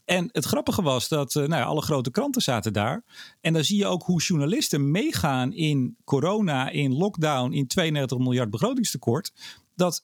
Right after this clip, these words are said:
echt dieper doorvragen over, eh, wat gaat dit nou kosten, eh, et cetera. Ja, dat, dat wordt dan al snel minder. Je gaat toch mee in dat,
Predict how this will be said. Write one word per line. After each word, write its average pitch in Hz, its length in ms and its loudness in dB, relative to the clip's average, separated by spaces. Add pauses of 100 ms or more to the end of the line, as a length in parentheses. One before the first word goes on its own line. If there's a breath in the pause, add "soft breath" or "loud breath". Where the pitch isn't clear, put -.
echt 175 340 0
dieper 165 320 2
doorvragen 156 720 0
over, 120 460 0
eh, 110 360 0
wat 110 160 -2
gaat 127 180 0
dit 117 120 -2
nou 107 180 -2
kosten, 120 500 0
eh, 120 240 -2
et 107 100 -2
cetera. 120 400 0
Ja, 175 140 -2
dat, 151 140 -2 (280 loud breath)
dat 151 180 0
wordt 175 180 0
dan 165 120 0
al 131 200 -2
snel 220 320 0
minder. 196 400 2
Je 139 100 0
gaat 170 240 -2
toch 190 200 0
mee 208 420 0
in 147 180 0
dat, 131 360 -2